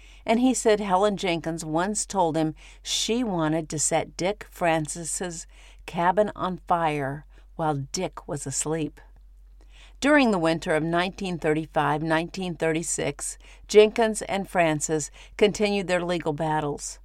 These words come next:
Jenkins filed claims against Francis, and in retaliation, Francis filed complaints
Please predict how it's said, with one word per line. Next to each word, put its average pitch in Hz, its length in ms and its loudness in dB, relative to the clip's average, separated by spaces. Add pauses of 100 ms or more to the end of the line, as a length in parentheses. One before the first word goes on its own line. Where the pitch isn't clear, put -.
(460)
Jenkins 269 480 2
filed 165 420 6
claims 190 420 -2
against 156 380 -2
Francis, 151 640 -2 (260)
and 175 180 0
in 156 140 2
retaliation, 156 1000 -2 (340)
Francis 190 640 0
filed 170 320 2
complaints 160 580 -2